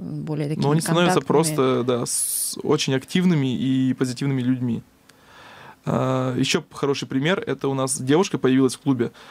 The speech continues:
Speaker 2: стала ходить на занятия и сказала, что она занимается восточными танцами. И также она сказала, что она серебряный волонтер. Мы решили, что почему бы не открыть направление «Восточные танцы».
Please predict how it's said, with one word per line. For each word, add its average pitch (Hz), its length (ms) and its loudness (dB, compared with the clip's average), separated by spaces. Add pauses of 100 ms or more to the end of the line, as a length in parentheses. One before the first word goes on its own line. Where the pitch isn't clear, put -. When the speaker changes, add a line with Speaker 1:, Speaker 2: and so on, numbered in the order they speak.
(120)
Speaker 2:
стала - 200 0
ходить 135 200 0
на 131 60 -2
занятия 143 340 0
и - 20 -6
сказала, 139 300 0
что - 180 -6
она 143 140 2
занимается 131 500 0
восточными 135 500 0
танцами. 123 480 -4 (1300)
И - 100 -2
также 151 240 -2
она 135 60 -2
сказала, 135 220 2
что - 140 -6
она 143 320 0
серебряный 139 440 2
волонтер. 131 500 2 (600)
Мы 151 140 4
решили, 165 280 2
что 143 240 0
почему 156 280 2
бы 170 60 2
не 139 60 4
открыть 147 220 -4
направление 139 440 2
«Восточные 135 420 -2
танцы». 120 360 -2